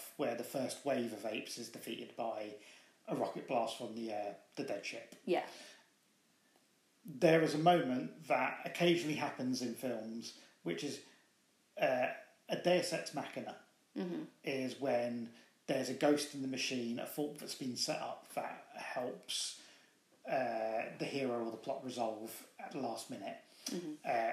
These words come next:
Speaker 1: it's seen as quite a cheap storytelling device sometimes.
Speaker 2: Do you know it's act-, it actually comes from, um, the ancient Greek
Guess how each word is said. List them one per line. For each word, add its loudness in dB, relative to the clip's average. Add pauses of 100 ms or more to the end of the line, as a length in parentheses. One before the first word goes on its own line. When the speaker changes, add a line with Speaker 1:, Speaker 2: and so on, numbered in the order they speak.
Speaker 1:
it's -2
seen -2
as -6
quite -6
a -8
cheap -6
storytelling -6
device -6
sometimes. -8
Speaker 2:
Do 0
you 6
know 4
it's 0
act-, -2
it 2
actually 0
comes -2
from, -2
um, 2 (120)
the 0 (180)
ancient -2
Greek -2